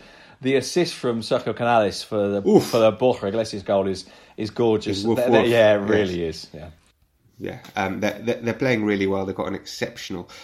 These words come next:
Speaker 2: uh, front four. They've got a very good double pivot in midfield as well, and, uh, they're just a,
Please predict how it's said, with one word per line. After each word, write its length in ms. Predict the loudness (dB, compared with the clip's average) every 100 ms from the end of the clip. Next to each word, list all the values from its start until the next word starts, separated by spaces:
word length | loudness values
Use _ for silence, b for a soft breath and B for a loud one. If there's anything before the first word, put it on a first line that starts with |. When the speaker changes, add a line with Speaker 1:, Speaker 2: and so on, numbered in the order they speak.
| B B
Speaker 2:
uh, 120 | -12
front 360 | -4 -4 -4 -4
four. 280 | 0 0
They've 120 | -2 -6
got 140 | -10
a 60 | -12 _ -12
very 160 | -8 -4
good 320 | -2 -4 -4
double 240 | -4 -4
pivot 320 | -4 -4 -4 -6
in 100 | -6
midfield 580 | -8 -4 -4 -4 -6
as 160 | -8 -8
well, 300 | -6 -4 -4
and, 220 | -6 -6
uh, 60 | -6
they're 220 | -2 -4
just 240 | -4 -6
a, 60 | -8